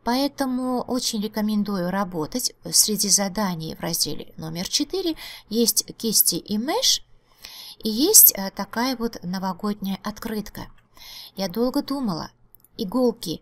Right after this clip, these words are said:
делать, как у сосны, или делать, как у ели, длинные или короткие.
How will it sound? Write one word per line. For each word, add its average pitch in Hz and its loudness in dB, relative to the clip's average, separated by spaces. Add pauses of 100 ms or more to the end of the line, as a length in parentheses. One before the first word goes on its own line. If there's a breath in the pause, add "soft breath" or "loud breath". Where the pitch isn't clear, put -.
(140)
делать, 175 -2 (120)
как 180 -6
у 208 6
сосны, 427 8 (560 loud breath)
или 480 6 (100)
делать, 233 2 (260 soft breath)
как 214 0
у 190 -2 (100)
ели, 185 -2 (600 loud breath)
длинные 277 0
или 254 2
короткие. - -4